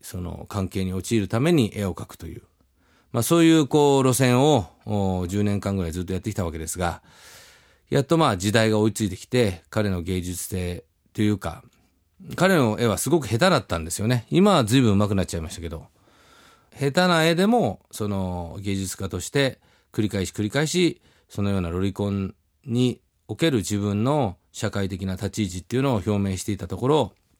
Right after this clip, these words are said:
彼に対するフォロワーが出てきたり、彼のだんだんその評価の軸も定まってきたりしているのが現状ですが、しかしそのメインストリームである美術館や、えー、美術評論などから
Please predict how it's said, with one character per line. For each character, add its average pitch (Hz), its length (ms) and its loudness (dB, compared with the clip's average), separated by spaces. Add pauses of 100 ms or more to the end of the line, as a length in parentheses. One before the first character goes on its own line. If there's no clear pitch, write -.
(360)
彼 101 200 0
に 85 60 -4
対 87 160 -6
す 107 100 -4
る 98 60 -2
フ 92 120 -6
ォ 90 40 -2
ロ 87 80 -2
ワ 85 80 -2
ー - 40 -6
が 82 60 -6
出 85 100 -10
て 92 100 -6
き - 60 -14
た 92 100 -6
り、 78 200 -14 (180)
彼 90 240 -4
の 120 340 0 (100)
だ 101 180 -6
ん 90 60 -4
だ 87 80 -4
ん 85 40 -6
そ 87 120 -6
の 87 60 -4
評 90 200 -4
価 85 80 -10
の 85 80 -8
軸 87 200 -10
も 87 100 -6
定 92 200 -2
ま 120 120 2
っ - 40 -4
て 98 100 -6
き - 60 -10
た 95 100 -4
り 78 180 -12 (160)
し - 120 -18
て 107 80 -2
い 98 60 -2
る 92 60 -6
の 113 120 -2
が 143 100 -2
現 90 260 -4
状 82 180 -8
で 82 100 -14
す - 200 -12 (140)
が、 107 280 0 (720)
し - 140 -10
か 165 120 4
し 156 160 0
そ 127 160 2
の 113 200 2
メ 117 140 4
イ 135 60 4
ン 135 40 2
ス - 60 -6
ト 165 120 4
リ 165 100 6
ー 151 40 4
ム 117 120 4
で 101 100 0
あ 117 80 2
る 92 320 0
美 101 80 -10
術 98 260 -6
館 98 240 -2
や、 120 340 0 (260)
え 87 1000 -6
ー、 - 80 -20
美 98 220 -2
術 95 220 -6
評 104 160 -2
論 90 160 -2
な 85 120 -4
ど 85 100 -8
か 117 100 -4
ら 127 160 2